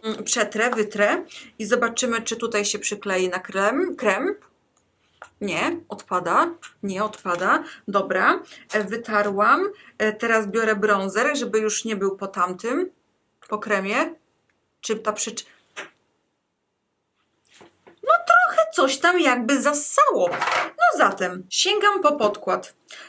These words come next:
No i teraz tak, podkład do twarzy. Trzydzieści godzin, Lumi Matte, a coś więcej na jego temat? Zerknijmy na stronie,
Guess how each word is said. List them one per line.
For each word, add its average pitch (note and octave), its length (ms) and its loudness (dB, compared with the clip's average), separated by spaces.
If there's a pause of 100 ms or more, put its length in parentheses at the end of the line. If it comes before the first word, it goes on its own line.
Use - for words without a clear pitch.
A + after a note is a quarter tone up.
(120)
No C#4+ 100 2
i F4+ 80 2
teraz E4 320 2
tak, - 280 -4
podkład F4 420 2
do C#4 100 4
twarzy. F#3 560 0 (560)
Trzydzieści C#4 600 0
godzin, F#3 500 2
Lumi C#4+ 340 2
Matte, F#3+ 400 0
a G3+ 80 0
coś C#4+ 240 -2
więcej D#4+ 340 0
na E4 100 0
jego C4+ 280 0
temat? A#3 460 0 (260)
Zerknijmy C#4 600 2
na C#4+ 140 6
stronie, G#3 640 4